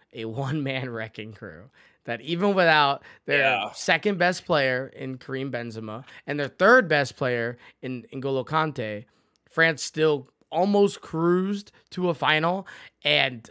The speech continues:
Speaker 1: had enough fight to make this a three three game and go to penalties. And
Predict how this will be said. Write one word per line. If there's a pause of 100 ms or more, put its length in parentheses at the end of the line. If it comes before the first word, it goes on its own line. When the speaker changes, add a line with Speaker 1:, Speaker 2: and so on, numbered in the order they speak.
(140)
Speaker 1:
had
enough
fight
to
make
this
a
three
three
game
and
go
to
penalties.
And